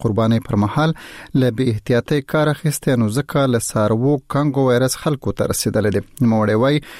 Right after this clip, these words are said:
اوس هم د پېښور په حیات آباد میډیکل کمپلیکس کې شپږ داسې مریضان داخل دي چې ډاکټران شک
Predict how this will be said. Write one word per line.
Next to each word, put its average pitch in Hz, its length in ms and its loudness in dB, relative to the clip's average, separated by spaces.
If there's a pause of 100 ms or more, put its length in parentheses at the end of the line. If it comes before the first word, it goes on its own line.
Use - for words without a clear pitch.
(200)
اوس 202 220 0
هم 185 160 2
د 143 100 -4
پېښور 143 400 0
په 123 120 0
حیات 120 280 2
آباد 131 320 0
میډیکل 139 440 -2
کمپلیکس 117 460 -2
کې 147 240 -2
شپږ 165 380 -2
داسې 127 320 0
مریضان 117 420 2
داخل 160 380 0
دي 175 60 2
چې 151 260 -2
ډاکټران 120 540 0
شک - 220 -4